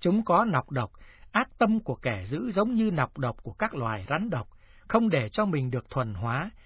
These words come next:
kể cả bởi nghệ thuật của người thạo nghề bắt rắn hay thôi miên rắn chuyên nghiệp nhất.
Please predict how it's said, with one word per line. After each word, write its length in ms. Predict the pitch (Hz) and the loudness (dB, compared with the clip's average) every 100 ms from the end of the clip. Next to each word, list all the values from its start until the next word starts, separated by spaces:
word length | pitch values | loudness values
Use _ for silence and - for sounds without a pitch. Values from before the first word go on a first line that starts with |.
| - | -8
kể 160 | - 131 | -4 -2
cả 180 | - 110 | -2 -2
bởi 260 | 117 117 95 | -2 -4 -2
nghệ 220 | 127 131 - | -4 -4 -4
thuật 240 | 131 - | -4 -4
của 140 | 127 | -6
người 260 | 117 120 110 | -4 -2 -4
thạo 280 | - 147 143 | -2 -2 -2
nghề 280 | 120 107 98 | -4 -4 -2
bắt 180 | 185 - | -2 0
rắn 240 | 151 165 226 - - | 0 0 -4 -10 -20
hay 260 | - 180 170 | -2 0 0
thôi 240 | - 170 160 | 2 2 4
miên 240 | 160 156 151 | 2 0 0
rắn 220 | 143 214 | 0 0
chuyên 240 | - 196 160 | 2 2 2
nghiệp 180 | 104 - | -4 -4
nhất. 220 | 127 180 | -4 -4